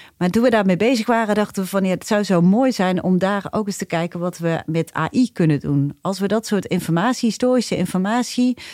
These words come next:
veel beter meenemen in de duiding van alle dag. Want laten we wel wezen, het nieuws begint elke dag opnieuw. En soms vergeten we alweer hoe we vier jaar geleden over bepaalde thema's dachten.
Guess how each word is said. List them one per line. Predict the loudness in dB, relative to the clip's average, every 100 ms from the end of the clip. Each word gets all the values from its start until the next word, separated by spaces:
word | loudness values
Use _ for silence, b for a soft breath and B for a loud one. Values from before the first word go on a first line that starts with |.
| B
veel | -4 0 2 2
beter | 2 2 0 -2 2
meenemen | 4 4 4 4 2 2 0
in | 2 4 2 0
de | -4
duiding | 0 0 2 0 0
van | 0
alle | 0 0
dag. | 2 0 -2 -10 B B B B
Want | -2 -2 0
laten | -2 0
we | 2
wel | 2
wezen, | 2 0 0
het | 0 -2 -6
nieuws | 0 2 2
begint | 0 0 0
elke | 0 0 0
dag | -2 -4
opnieuw. | -4 2 4 4 2 -4 _
En | -4
soms | 0 0 0
vergeten | -2 0 0 2
we | 2
alweer | 2 2 2
hoe | 2 0
we | 2 2 0 -4
vier | -8 0 2
jaar | 0
geleden | 2 2 2 2
over | 0 0
bepaalde | 0 0 0 0 2
thema's | 2 2 0 0
dachten. | -2 -2 -2 -2 -2